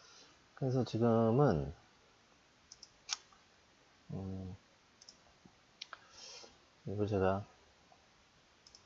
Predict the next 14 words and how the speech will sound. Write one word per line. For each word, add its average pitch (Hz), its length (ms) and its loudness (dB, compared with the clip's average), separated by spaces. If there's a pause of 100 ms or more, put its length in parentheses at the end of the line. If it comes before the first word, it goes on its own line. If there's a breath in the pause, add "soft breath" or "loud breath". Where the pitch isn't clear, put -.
(1040)
처음 127 300 -2
발견하고, 98 880 0 (800)
사실은 104 320 -8
개인적으로는 90 800 -2 (160)
뭐 90 240 -2
좀 87 360 -4 (200)
이 95 340 -2
부분에서, 85 960 -2 (1600)
눈목 95 580 -4
부분에서 85 480 -4
추천을 104 500 -6
해서 104 220 -2
뭐 92 180 -2
이렇게 85 400 -4